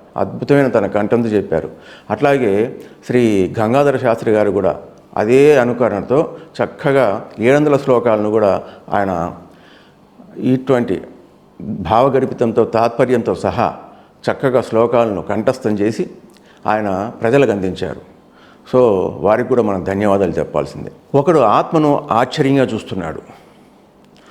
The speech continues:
మరొకడు ఆశ్చర్యంగా చెప్తున్నాడు దాని గురించి, ఇంకొకడు ఆశ్చర్యంగా వింటున్నాడు. కానీ చూడటం వల్ల,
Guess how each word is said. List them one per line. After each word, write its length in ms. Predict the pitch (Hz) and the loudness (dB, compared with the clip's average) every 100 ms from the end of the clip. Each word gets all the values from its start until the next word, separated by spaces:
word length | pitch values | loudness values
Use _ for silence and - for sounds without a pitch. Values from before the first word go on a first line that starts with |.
| - _ | -20 _
మరొకడు 400 | 107 131 185 196 | 0 2 2 2
ఆశ్చర్యంగా 500 | 107 120 - 175 175 | 2 2 2 2 4
చెప్తున్నాడు 480 | 160 139 - 151 135 | 2 0 0 0 2
దాని 200 | 110 98 | 0 0
గురించి, 400 | 95 104 101 - - - - _ _ _ - - - | -2 -2 -4 -10 -16 -20 -20 _ _ _ -20 -20 -2
ఇంకొకడు 320 | 156 180 190 | 0 4 4
ఆశ్చర్యంగా 480 | 135 147 180 170 170 | 4 2 0 2 2
వింటున్నాడు. 560 | 123 139 180 156 90 76 - - _ _ _ _ | 2 0 0 0 0 -2 -12 -20 _ _ _ _
కానీ 600 | 110 104 101 101 143 185 - - - - _ _ _ _ _ _ - | -2 0 0 0 0 0 -4 -14 -20 -20 _ _ _ _ _ _ 0
చూడటం 320 | 117 120 135 | 2 2 2
వల్ల, 280 | 131 156 | 2 2